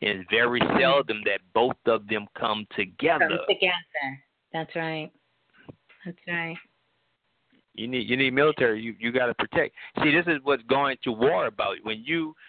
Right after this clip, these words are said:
Speaker 1: when you stay up all night in that rage and fire in your mind, and you say, "I'm going to create something the world has never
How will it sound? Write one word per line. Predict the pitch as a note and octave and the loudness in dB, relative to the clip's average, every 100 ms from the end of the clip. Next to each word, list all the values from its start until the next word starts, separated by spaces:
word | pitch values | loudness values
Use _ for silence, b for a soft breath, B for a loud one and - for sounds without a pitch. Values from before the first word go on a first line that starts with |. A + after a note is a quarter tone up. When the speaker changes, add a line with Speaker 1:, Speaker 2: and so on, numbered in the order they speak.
| B | B
Speaker 1:
when | A2 A#2 | -4 0
you | F3+ - | 0 2
stay | F3 E3 | 2 2
up | - | 2
all | D#3+ D#3 | 2 2
night | D#3+ D#3+ - | -2 -4 -4
in | C#3+ C#3+ | -2 0
that | C#3 A2+ | -2 0
rage | A#2+ D#3 D#3 D3 C#3+ | 0 0 0 -2 -4
and | D3 - | -6 -2
fire | C#3 C#3+ D3 | 2 4 4
in | C#3+ - C#3+ C#3 | 0 -2 -2 2
your | C#3+ C#3 | 4 4
mind, | C3 C3+ C#3 C3+ | 2 0 -2 -6
and | B2+ | -10
you | C#3 - | -8 -2
say, | C3 - | -2 0
"I'm | C3+ D3 | -4 -2
going | C3 C3+ C3 | 2 2 0
to | B2+ | -4
create | A#2 A#2 A2+ C#3 C3+ - | -4 0 2 2 -2 -2
something | C#3 G#2+ C3+ | -2 -2 -2
the | A2+ | 0
world | G#2 A2+ C3+ C3+ | 2 4 4 4
has | A2+ A2 | 0 -2
never | C3+ C#3 | -2 -2